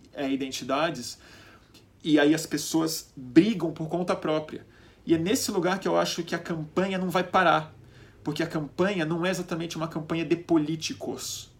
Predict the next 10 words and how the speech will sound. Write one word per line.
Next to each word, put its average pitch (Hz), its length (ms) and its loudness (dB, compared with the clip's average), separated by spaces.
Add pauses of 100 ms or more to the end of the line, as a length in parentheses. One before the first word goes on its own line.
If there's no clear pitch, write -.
(120)
ou 143 200 4
de 127 280 -10
grupos 135 720 -2
políticos. - 720 -4 (380)
É 139 80 0
uma 151 160 -2
campanha 165 560 -2
de 139 160 -4
dois 165 460 4
campos, 156 560 -4